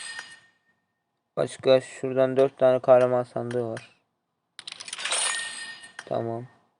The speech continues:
Ee, şurada bir tane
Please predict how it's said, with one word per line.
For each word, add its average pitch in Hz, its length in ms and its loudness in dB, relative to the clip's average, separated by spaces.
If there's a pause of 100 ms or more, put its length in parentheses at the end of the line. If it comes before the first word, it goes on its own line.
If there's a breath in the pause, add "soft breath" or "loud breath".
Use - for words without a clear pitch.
(1120)
Ee, 120 720 4
şurada 135 380 0
bir 135 60 -2
tane 131 360 2